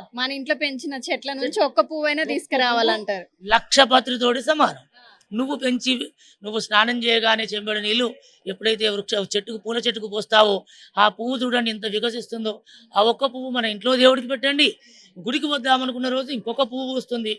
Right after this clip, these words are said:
Speaker 2: కానీ ఒక చెట్టు మీద ఒక పువ్వు ఎప్పటికీ ఉంచండి. ఐదారు పూలు పూస్తే ఒక చెట్టు మీద ఒక పువ్వు ఎప్పటికీ ఉండాలి. ఒక పువ్వు చెట్టు పైన, ఒక పువ్వు మన ఇష్టదైవమైనటువంటి ఒక దేవత పైన పెడితే లక్ష పత్రి పెట్టినట్టు,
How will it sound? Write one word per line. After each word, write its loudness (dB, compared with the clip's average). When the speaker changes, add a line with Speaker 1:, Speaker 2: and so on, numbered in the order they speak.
Speaker 2:
కానీ 2
ఒక -2
చెట్టు -4
మీద -6
ఒక -4
పువ్వు -10
ఎప్పటికీ -8
ఉంచండి. -8
ఐదారు 2
పూలు -2
పూస్తే -2
ఒక -2
చెట్టు -8
మీద -2
ఒక -4
పువ్వు -2
ఎప్పటికీ 2
ఉండాలి. 6
ఒక -4
పువ్వు -8
చెట్టు -8
పైన, 2
ఒక -10
పువ్వు -6
మన 2
ఇష్టదైవమైనటువంటి 4
ఒక -4
దేవత 2
పైన 0
పెడితే 2
లక్ష -4
పత్రి -4
పెట్టినట్టు, -4